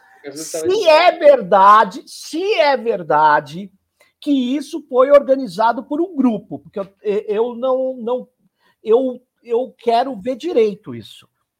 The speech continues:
Speaker 2: Porque, por exemplo, tem um grupo de malucos nos Estados Unidos que se organizaram em torno do chat four chan, depois eight chan, eles viraram trumpistas. Mas, se você vê os atentados,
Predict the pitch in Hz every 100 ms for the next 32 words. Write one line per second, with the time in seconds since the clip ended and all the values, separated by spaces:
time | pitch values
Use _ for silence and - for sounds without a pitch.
0 | _ _ 196 - 233 262 254 175 170 -
1 | 165 247 262 208 160 285 302 294 196 160
2 | 185 185 180 247 285 - 180 156 156 -
3 | 170 143 165 240 214 - - 165 - 202
4 | 190 180 170 190 180 - 190 180 156 -
5 | 190 180 _ - 160 - - 185 190 143
6 | - 151 147 160 - - 233 214 - _
7 | _ _ _ - 247 247 220 269 208 233
8 | 262 - _ - 269 294 294 269 202 -
9 | - - - _ _ _ - 196 277 320
10 | 240 - 226 247 - 202 240 226 196 240
11 | 220 170 143 - 240 233 147 120 - _